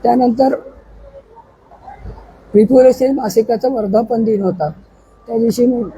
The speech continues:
मी गेलेली त्याला. तर त्यांनी आपल्या भाषणात सांगितलं की विजया फडणीस यांची लेखमाला असली की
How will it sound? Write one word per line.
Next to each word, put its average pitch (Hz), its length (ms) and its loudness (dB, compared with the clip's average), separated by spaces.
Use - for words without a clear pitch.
मी 233 100 2
गेलेली 214 380 4
त्याला. 190 280 -6
तर 226 60 -4
त्यांनी 233 360 0
आपल्या 262 320 0
भाषणात 220 420 0
सांगितलं 226 600 0
की 247 120 0
विजया 233 500 6
फडणीस 233 440 -2
यांची 226 320 -2
लेखमाला 220 460 -2
असली 233 380 -2
की 254 240 0